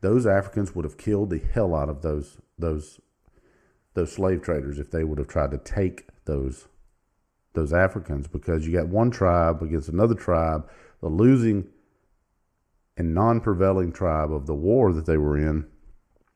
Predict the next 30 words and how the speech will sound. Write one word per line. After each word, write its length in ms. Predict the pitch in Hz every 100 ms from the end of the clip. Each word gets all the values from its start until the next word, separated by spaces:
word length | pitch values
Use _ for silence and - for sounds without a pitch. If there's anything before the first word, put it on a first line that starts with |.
| _ -
were 200 | 98 101
the 120 | 98
ones 340 | 85 87 85 73
that 160 | -
ended 240 | 90 78 76
up 160 | -
getting 240 | 80 57 71
sold 500 | 95 98 - - - _ _ _
off 260 | - 87 -
to 100 | 87
slavery. 500 | - 98 107 - 65
It 80 | 62
was 200 | 69 - _ _ _ _
<clears throat> 380 | _ _ _ -
more 540 | 277 233 151 127 95
productive 560 | 87 80 80 90 - 87
for 120 | -
them 200 | 76 71
to 60 | 69
sell 340 | - 127 151
'em 160 | 95 85
than 160 | 85
it 100 | 82
was 360 | 80 76 80 -
to, 320 | - 80 71 - _ _ _ _ _ _ _ -
to 120 | 76 - _ _ -
keep 220 | 104 87
'em 300 | 85 76 92 _ _ _ _ _ _ _ _ _ _ _ _
in 140 | 87 85
captivity. 640 | - - 135 117 90 -